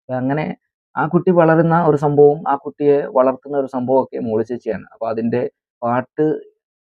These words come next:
എഴുതിയിരിക്കുന്നത് ശ്രീരാഗം സുനീഷാണ്. അതിന്റെ സിറ്റുവേഷൻ ഞാൻ പറഞ്ഞു കൊടുത്തു. അപ്പൊ കലാഭവൻ പത്മജ, കലാഭവൻ പത്മജ നമ്മുടെ സിനിമയിലേക്ക് കടന്നു വരാൻ കാരണം ഇതേപോലെ തന്നെ ഒരുപാട് നാളത്തെ എക്സ്പീരിയൻസ് ഉള്ള ഒരു കലാകാരിയാണ്. പക്ഷെ അവർക്ക് ഇതുവരെയും ഒരു നല്ലൊരു ഓപ്പർച്യൂണിറ്റി കിട്ടിയിട്ടില്ല.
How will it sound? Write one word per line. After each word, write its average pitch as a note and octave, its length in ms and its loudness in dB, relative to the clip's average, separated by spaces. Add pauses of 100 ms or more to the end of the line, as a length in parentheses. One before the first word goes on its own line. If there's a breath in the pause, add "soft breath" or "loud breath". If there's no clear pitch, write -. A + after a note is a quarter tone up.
(120)
എഴുതിയിരിക്കുന്നത് C3+ 580 2
ശ്രീരാഗം C3+ 460 2
സുനീഷാണ്. A#2 540 -4
അതിന്റെ A2+ 220 -2
സിറ്റുവേഷൻ A#2 400 -6
ഞാൻ B2 160 0
പറഞ്ഞു A2+ 200 2
കൊടുത്തു. G#2+ 220 -2
അപ്പൊ A2+ 220 0 (360)
കലാഭവൻ C#3 480 2
പത്മജ, A2 300 -8
കലാഭവൻ A2 520 -4
പത്മജ A#2+ 360 0
നമ്മുടെ B2+ 240 2
സിനിമയിലേക്ക് A#2+ 480 0
കടന്നു A2+ 260 -2
വരാൻ A2+ 320 -4
കാരണം G2+ 300 -8 (580)
ഇതേപോലെ G3+ 360 6
തന്നെ D#3 360 2
ഒരുപാട് E3 680 4
നാളത്തെ C#3 300 2
എക്സ്പീരിയൻസ് C3+ 400 -4
ഉള്ള B2+ 160 0
ഒരു A#2+ 160 0
കലാകാരിയാണ്. A2 460 2
പക്ഷെ G2+ 200 -6
അവർക്ക് A#2+ 260 0
ഇതുവരെയും A#2+ 360 0 (260)
ഒരു F3 60 0
നല്ലൊരു E3+ 300 4
ഓപ്പർച്യൂണിറ്റി D3 600 2
കിട്ടിയിട്ടില്ല. F#2 380 -8